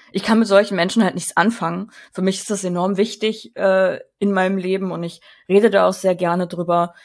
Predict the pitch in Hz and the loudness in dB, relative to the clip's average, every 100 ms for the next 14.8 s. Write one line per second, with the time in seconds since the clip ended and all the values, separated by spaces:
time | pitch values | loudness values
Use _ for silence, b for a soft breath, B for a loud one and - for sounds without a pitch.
0 | b - 165 165 165 156 156 - 165 - | b -6 -4 -2 -4 -8 -6 -4 -2 -2
1 | 170 185 175 170 165 170 165 165 165 170 | 0 2 2 0 -4 -4 -4 -4 -4 -6
2 | - 180 202 - - - 170 - 175 170 | -6 -4 -4 -4 -6 -4 -4 -4 -6 -4
3 | 170 170 b b - 208 180 170 - 196 | -4 -6 b b 0 2 4 2 -2 0
4 | 185 175 185 185 - - - - - - | 2 4 4 2 -2 -10 -20 -20 -16 -4
5 | 185 - 190 - 185 175 - 185 - 185 | -4 -2 -6 -4 -2 -2 -2 -4 0 0
6 | 196 - 170 170 175 180 175 175 175 175 | 0 0 0 0 -2 0 2 2 0 -2
7 | B B B B - 180 185 180 - 175 | B B B B 0 0 0 -4 -2 0
8 | 175 175 - - 196 190 185 196 185 175 | 0 0 -2 0 0 0 -2 0 4 4
9 | 180 180 b b b b _ - 196 - | 4 0 b b b b _ -2 -2 0
10 | 202 214 202 202 - 226 - 170 160 170 | 0 0 -4 -6 -4 -2 -2 -4 -8 -12
11 | _ 165 156 165 170 135 - _ _ _ | _ 2 4 4 2 -2 -8 _ _ _
12 | _ _ _ _ _ - 170 - - - | _ _ _ _ _ -12 -10 -10 -10 -8
13 | 294 - - _ _ _ - 208 277 269 | -6 -8 -16 _ _ _ -4 -4 0 0
14 | 277 262 269 277 190 160 - | 0 -2 -2 -2 -4 -4 -12